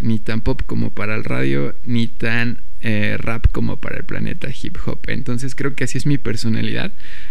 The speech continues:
No soy ni tan, tan, ni muy, muy, dicen por ahí. Y yo creo que a veces tengo mis ratos de extrovertido y tengo mis ratos de introvertido. Y no sé, o sea, cuando, por ejemplo,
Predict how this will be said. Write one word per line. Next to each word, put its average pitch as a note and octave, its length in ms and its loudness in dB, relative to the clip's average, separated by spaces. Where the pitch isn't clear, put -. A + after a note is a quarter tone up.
No C3 260 2
soy C3 320 0
ni A#2+ 200 0
tan, C3+ 460 0
tan, C#3+ 400 2
ni A#2+ 180 2
muy, A#2+ 180 4
muy, B2 240 2
dicen C3 260 0
por - 200 0
ahí. E3 240 0
Y D3+ 200 0
yo D#3+ 120 2
creo D#3 160 0
que D#3 80 2
a D3+ 40 0
veces D3 200 0
tengo D3 180 0
mis A#2 200 2
ratos A#2+ 420 0
de G#2+ 460 0
extrovertido A2 640 0
y B2 40 0
tengo A#2 200 0
mis G#2+ 160 2
ratos A2+ 420 0
de F#2+ 200 0
introvertido. A#2 760 0
Y F3 540 0
no C3+ 140 0
sé, C3+ 140 0
o B2+ 40 0
sea, B2 200 0
cuando, B2+ 600 0
por B2+ 120 2
ejemplo, A#2 600 0